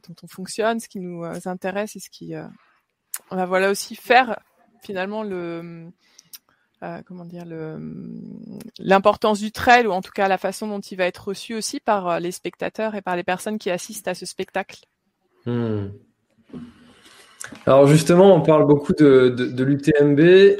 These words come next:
Speaker 2: euh, depuis, depuis le début, mais maintenant on a aussi une augmentation aussi du nombre d'événements qui est assez incroyable. Est-ce que, euh,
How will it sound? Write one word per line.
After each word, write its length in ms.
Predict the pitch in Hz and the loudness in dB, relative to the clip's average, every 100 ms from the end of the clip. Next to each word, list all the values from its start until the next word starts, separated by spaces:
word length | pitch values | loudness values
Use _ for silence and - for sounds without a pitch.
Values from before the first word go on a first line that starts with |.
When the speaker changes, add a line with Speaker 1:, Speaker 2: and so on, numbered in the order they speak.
| 202 | 0
Speaker 2:
euh, 680 | 123 120 117 113 113 113 110 | 2 4 6 6 4 0 -4
depuis, 560 | 110 113 107 - 123 | -8 -10 -10 -8 -4
depuis 320 | 117 117 - 123 | -4 -6 -8 -8
le 60 | |
début, 720 | 117 117 127 156 180 190 - | -4 -4 -2 0 2 2 -2
mais 420 | 123 120 117 120 120 | -10 -8 -2 2 2
maintenant 840 | 120 123 123 120 147 156 165 156 | 0 0 -2 0 2 4 6 4
on 120 | 117 | 4
a 260 | 117 113 113 | 4 6 4
aussi 340 | 117 - 190 | 2 -4 0
une 200 | 170 135 | 2 2
augmentation 640 | 123 131 135 135 131 180 165 | 2 2 2 2 0 0 0
aussi 280 | 147 - | 0 -4
du 160 | 131 123 | -6 -2
nombre 580 | 127 160 175 131 117 - | 2 4 4 2 0 -4
d'événements 720 | 113 120 120 127 123 143 160 165 | -4 0 2 0 0 2 4 2
qui 260 | 160 123 117 | -2 -2 2
est 80 | |
assez 220 | 110 - 131 | 2 0 -2
incroyable. 760 | 117 - 131 131 160 165 139 123 | -2 0 2 6 6 4 2 0
Est-ce 220 | 120 - | -4 -2
que, 140 | 170 | 2
euh, 600 | 175 156 123 117 113 110 | 4 6 6 6 4 2